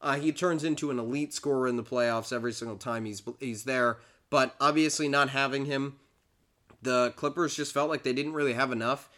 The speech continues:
to stay in, in the game with Phoenix. As soon as Phoenix scored more than a hundred and five, a hundred and ten, none of these games were close, um, other than the ones where Phoenix barely scored above a hundred.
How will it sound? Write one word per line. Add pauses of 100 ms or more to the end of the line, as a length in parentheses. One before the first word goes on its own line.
(200)
to
stay
in,
in
the
game
with
Phoenix.
As
soon
as
Phoenix
scored
more
than (540)
a
hundred
and
five,
a
hundred
and
ten,
none
of
these
games
were
close, (340)
um,
other
than
the
ones
where
Phoenix
barely
scored
above
a
hundred.